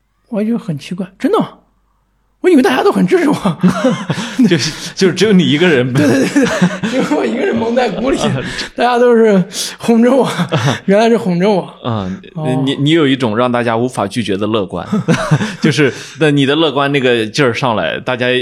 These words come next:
Speaker 2: 我估计也没有哪盆水能浇灭你的热情。
Speaker 1: 对啊，其实我也是多，多次受打击。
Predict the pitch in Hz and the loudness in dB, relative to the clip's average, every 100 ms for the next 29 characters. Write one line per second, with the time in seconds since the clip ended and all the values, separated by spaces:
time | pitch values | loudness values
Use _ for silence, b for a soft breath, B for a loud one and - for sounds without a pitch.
0 | 98 - 156 143 170 190 143 117 160 156 | -4 -4 0 0 0 0 0 2 2 0
1 | 123 120 101 98 127 127 104 107 107 127 | -2 -4 -6 -2 -2 0 -2 -2 -2 -2
2 | 120 92 87 90 110 101 - - - b | -2 -4 -6 -4 -4 -4 -8 -12 -20 b
3 | b _ _ _ _ _ _ _ _ 226 | b _ _ _ _ _ _ _ _ -2
4 | 269 - 175 170 208 240 190 214 165 160 | 0 0 -2 -4 -6 -4 -2 -2 -6 -8
5 | 190 175 _ - 196 175 170 156 160 156 | -8 -10 _ -6 -4 -4 -6 -8 -12 -12
6 | 180 | -14